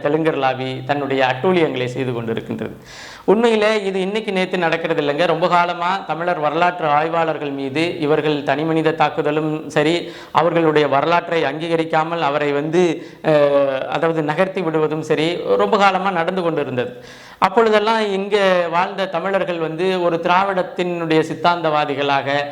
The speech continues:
அல்லது "என்னப்பா இதுல என்னத்தை கண்டுக்கிறது" அப்படிங்கிற போக்குல வாழ்ந்தவர்களாக இருந்ததுனால, அன்றைய காலகட்டத்தில் வெளிவந்த ஆய்வுகளை எல்லாம் இவர்கள் ஏதாவது சொல்லி அதை வந்து கை கழுவி, கை நழுவி விடப்பட்ட பொழுது, கை கழுவி விட்ட பொழுது அதை வேடிக்கை பார்த்தார்கள்.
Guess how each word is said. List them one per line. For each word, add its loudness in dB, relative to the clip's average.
அல்லது 2
"என்னப்பா 0
இதுல -2
என்னத்தை -2
கண்டுக்கிறது" 0
அப்படிங்கிற 0
போக்குல 0
வாழ்ந்தவர்களாக -2
இருந்ததுனால, 0
அன்றைய 2
காலகட்டத்தில் 0
வெளிவந்த 0
ஆய்வுகளை 0
எல்லாம் -2
இவர்கள் 2
ஏதாவது 0
சொல்லி -2
அதை 0
வந்து 0
கை 2
கழுவி, -2
கை 2
நழுவி 0
விடப்பட்ட -2
பொழுது, 2
கை 4
கழுவி 4
விட்ட 2
பொழுது -4
அதை 4
வேடிக்கை 2
பார்த்தார்கள். -2